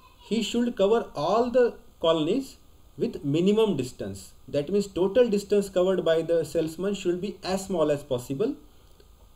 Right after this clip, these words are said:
provided that the salesman has covered all the colonies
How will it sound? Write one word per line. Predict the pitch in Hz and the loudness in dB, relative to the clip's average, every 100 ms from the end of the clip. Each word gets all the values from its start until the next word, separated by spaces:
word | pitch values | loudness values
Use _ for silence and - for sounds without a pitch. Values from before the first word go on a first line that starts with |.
| _ - | _ -4
provided | 147 175 202 196 147 | 2 4 6 6 6
that | 143 208 - - - - 120 | 2 0 -6 -20 -20 -20 -6
the | 143 | -4
salesman | 165 202 196 208 233 196 | 0 0 0 -4 -4 -4
has | 165 180 | -6 -6
covered | - 185 226 240 - | -2 0 0 -2 -8
all | 151 226 247 | -2 -2 4
the | 233 | 4
colonies | 165 156 180 202 | 4 2 2 0